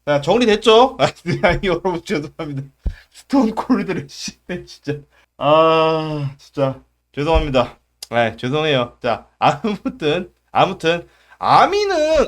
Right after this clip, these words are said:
아미도 원래 몇 년 전만 해도 이십 대 브랜드라 갑자기 아미가 영포티가 돼버렸어. 그래서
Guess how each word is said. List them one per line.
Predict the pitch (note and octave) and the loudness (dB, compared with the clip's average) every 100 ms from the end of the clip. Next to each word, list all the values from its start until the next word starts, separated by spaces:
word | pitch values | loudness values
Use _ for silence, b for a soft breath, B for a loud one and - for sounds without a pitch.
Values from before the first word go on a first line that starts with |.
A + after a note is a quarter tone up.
| - | -2
아미도 | B2 G3 F#4 G4+ D#4+ | 0 2 2 0 0
원래 | D3 D#3 F3+ F#3+ | 2 2 2 0
몇 | C#3+ A2+ E3 | 0 0 0
년 | E4 | -2
전만 | F#4 F#4 D#4+ C#4 | -2 0 2 2
해도 | A3+ | 0
이십 | A#3 B3 - - | -4 -6 -8 -4
대 | G#4 | -2
브랜드라 | F#4 E4 C#4 B3 A#3 G#3+ G3 F#3 | -2 -4 -4 -4 -2 0 0 -2
갑자기 | - A3 - A4 F4+ | 0 0 4 4 4
아미가 | A#2 C3 A3 C#4+ F3+ | 2 2 0 2 2
영포티가 | A#2 A3 B3+ F#4 F4+ D#4+ | 2 0 -2 -2 0 2
돼버렸어. | A#3+ F#3 D3 B2+ - A2 A#2+ B2 G#2 F2 - _ - | 4 2 -2 -6 -4 -4 -2 -2 -4 -6 -14 _ -6
그래서 | F#3 F#3+ G#3 G2+ | -4 0 0 0